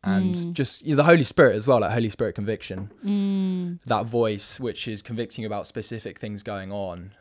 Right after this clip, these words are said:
Speaker 1: and you just have to, you
Speaker 2: Yeah.
Speaker 1: do just have to
Speaker 2: And I
Speaker 1: listen to
Speaker 2: think
Speaker 1: it.
Speaker 2: it,
Speaker 1: Yeah.
Speaker 2: it's, um, what's so important to remember is you're not doing it from a perspective of, like, I, like, if, if you've listened to Anna's, um, interview, it's, it's not about doing it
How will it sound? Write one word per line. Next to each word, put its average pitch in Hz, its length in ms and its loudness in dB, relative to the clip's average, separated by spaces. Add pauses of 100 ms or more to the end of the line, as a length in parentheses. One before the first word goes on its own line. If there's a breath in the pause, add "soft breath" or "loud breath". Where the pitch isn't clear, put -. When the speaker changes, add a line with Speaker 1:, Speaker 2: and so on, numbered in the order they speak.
Speaker 1:
and 98 160 -14
you 98 80 -12
just - 160 -14
have 92 180 -14
to, - 80 -8
you 185 60 -2
Speaker 2:
Yeah. 180 400 -2
Speaker 1:
do - 60 -6
just - 140 -14
have 185 160 -12
to 185 80 -10
Speaker 2:
And 175 100 -10
I - 20 0
Speaker 1:
listen 220 100 2
to 220 40 -4 (180)
Speaker 2:
think - 40 -2
Speaker 1:
it. - 200 -4
Speaker 2:
it, 208 80 0
Speaker 1:
Yeah. 208 60 0
Speaker 2:
it's, - 240 -12 (140)
um, 175 520 -2
what's 220 220 -4
so 226 80 4
important 208 380 2
to 180 100 -2
remember 190 500 2
is 139 160 0
you're 175 120 2
not 208 160 4
doing 190 200 2
it 175 120 -6
from 170 140 -6
a 156 60 -4
perspective - 480 -4
of, 156 140 0
like, 147 240 2 (380 soft breath)
I, 160 380 8
like, 185 320 2 (300)
if, 165 220 -6
if 165 260 -2
you've 165 120 -2
listened 160 340 -2
to - 140 4
Anna's, 165 520 6
um, 139 400 2
interview, 156 500 2 (320 loud breath)
it's, 170 320 4
it's 165 200 0
not 208 160 10
about 170 340 12
doing 165 240 10
it 156 180 6